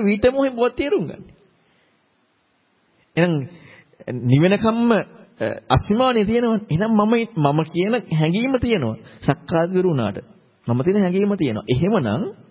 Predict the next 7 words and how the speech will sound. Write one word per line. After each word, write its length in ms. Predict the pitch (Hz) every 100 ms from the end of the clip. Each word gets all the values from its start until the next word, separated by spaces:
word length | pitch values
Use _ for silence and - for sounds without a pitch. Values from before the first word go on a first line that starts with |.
| _ _ _ _ _ - - -
විත 320 | 127 190 -
මෝහි 340 | 226 196 202 220
බව 180 | 226 240
තේරුම් 320 | 190 202 214
ගන්න 220 | 220 226
කින්නවද 320 | 220 220 233 233
නැද්ද? 240 | 294